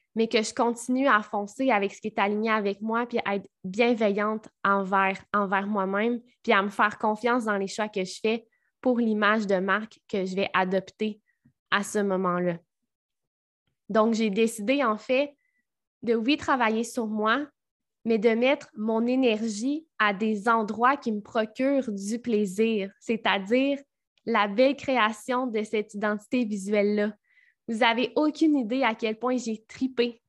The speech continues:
sur cette expérience-là. Ça a duré un mois et demi environ. Si je compte du départ que j'ai parlé à Geneviève jusqu'à la finale, où est-ce qu'on s'est rencontrés une dernière fois pour qu'elle m'explique un peu les derniers détails. Mais j'ai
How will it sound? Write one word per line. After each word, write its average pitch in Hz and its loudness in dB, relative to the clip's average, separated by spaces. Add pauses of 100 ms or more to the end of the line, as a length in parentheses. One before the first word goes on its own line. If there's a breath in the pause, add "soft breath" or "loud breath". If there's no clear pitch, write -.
sur 226 -12
cette 214 -4
expérience-là. 214 -2
Ça 262 0
a 208 0
duré 233 -4
un 269 6
mois 285 4
et 277 2
demi 254 2
environ. 233 -2 (1040)
Si - -6
je 262 -6
compte 254 2
du 208 -6
départ 247 4
que 254 0
j'ai 220 -2
parlé 226 -2
à 233 -2
Geneviève 226 0
jusqu'à 208 0
la 196 2 (180)
finale, 233 0 (100)
où 220 -4
est-ce 233 -4
qu'on 220 -2
s'est 226 -6
rencontrés 214 -2
une 254 0
dernière 214 -2
fois 254 2
pour 220 -8
qu'elle 208 -4
m'explique 214 -4
un 214 2
peu 254 -2 (380 loud breath)
les 240 2
derniers 233 2
détails. 233 2 (840)
Mais 247 0
j'ai 247 -2